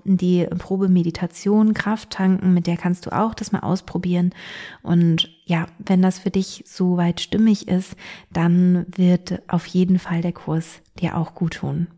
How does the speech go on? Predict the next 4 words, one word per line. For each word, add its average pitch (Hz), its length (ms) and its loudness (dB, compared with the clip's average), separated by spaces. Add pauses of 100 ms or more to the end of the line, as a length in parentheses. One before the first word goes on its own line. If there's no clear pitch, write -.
(1500)
Jetzt - 200 0
kommt 220 200 2
noch 175 140 0
eine 180 200 2